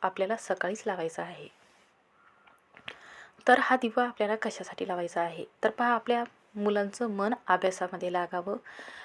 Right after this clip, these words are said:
त्याने चिडचिड न करावी, त्यात त्याला प्रगतीचे मार्ग जे आहे ते मोकळे होण्यासाठी आणि त्यांना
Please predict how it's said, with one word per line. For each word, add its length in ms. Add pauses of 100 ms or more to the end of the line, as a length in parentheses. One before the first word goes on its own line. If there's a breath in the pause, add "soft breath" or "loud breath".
(160 loud breath)
त्याने 200
चिडचिड 460
न 280
करावी, 540 (240)
त्यात 160 (580 loud breath)
त्याला 260 (760 loud breath)
प्रगतीचे 500
मार्ग 340
जे 120
आहे 280
ते 200
मोकळे 340
होण्यासाठी 640
आणि 400 (960 loud breath)
त्यांना 360